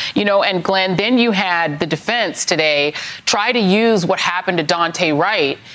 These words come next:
to their advantage, which was gross to me, I have to be honest. It was sort of shocking that they tried to sort of do a motion, I guess, to try to take advantage of the opportu-, you know, of, of the sort of, uh, psychic pain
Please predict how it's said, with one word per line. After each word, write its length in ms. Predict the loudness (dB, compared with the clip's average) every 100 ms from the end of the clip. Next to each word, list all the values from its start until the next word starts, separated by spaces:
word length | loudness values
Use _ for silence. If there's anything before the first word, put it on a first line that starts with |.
| -20 -6
to 120 | -2
their 180 | 2 2
advantage, 680 | 2 2 2 0 -2 -6 -2
which 280 | 0 0 2
was 380 | 2 2 -2 -6 -12 -20 _ _ _ _ _ _ _ _ -2
gross 300 | 2 2 2
to 140 | 2
me, 100 | 2
I 60 | 0
have 100 | 0
to 60 |
be 100 | 0
honest. 400 | 2 2 0 -2
It 80 | -2
was 100 | 0
sort 200 | 0 -2
of 80 | 0
shocking 460 | 0 0 -2 0
that 140 | 0 0
they 140 | -2
tried 320 | 0 0 0
to 140 | -2 -2
sort 200 | 0 0
of 80 | 2
do 120 | 2
a 60 | 4
motion, 640 | 2 2 2 0 2 0 -2 -6 0
I 120 | 2
guess, 180 | 2 -2
to 100 | 0
try 160 | 0 0
to 80 | 0
take 220 | 0 0
advantage 480 | 2 2 2 2 2
of 100 | 2
the 80 |
opportu-, 520 | 2 2 -2 0 0 2
you 60 |
know, 260 | 2 2 2
of, 140 | 2 2
of 140 | 2
the 100 | 0
sort 160 | 0 0
of, 140 | 0 -4 -10 -12 -10 -6
uh, 180 | -4 -4 -2
psychic 480 | 0 0 0 -2 0
pain 520 | 0 4 4 4